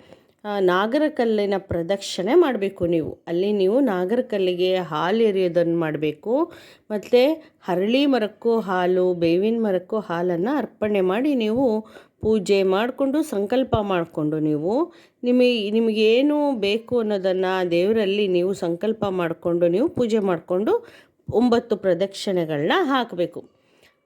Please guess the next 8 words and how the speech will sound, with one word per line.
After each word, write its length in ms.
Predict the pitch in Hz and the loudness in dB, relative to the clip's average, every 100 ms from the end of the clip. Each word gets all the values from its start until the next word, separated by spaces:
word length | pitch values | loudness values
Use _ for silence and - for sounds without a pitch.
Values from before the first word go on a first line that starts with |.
| _ | _
ಅದಾದ 320 | 269 262 269 254 | -2 2 4 2
ನಂತರ 380 | 254 226 226 220 | 0 -2 -2 0
ನೀವು 300 | 220 208 226 381 - _ _ - | 0 0 0 -2 -4 _ _ -8
ಮನೆಗೆ 320 | 220 220 214 | -2 0 0
ಬಂದು 280 | 208 208 202 | 0 0 2
ಏನು 240 | 190 196 208 | 2 2 2
ಮಾಡಬೇಕು 500 | 185 165 170 175 175 | 0 0 -4 -2 -2
ಅಂದರೆ, 320 | 170 240 | 0 0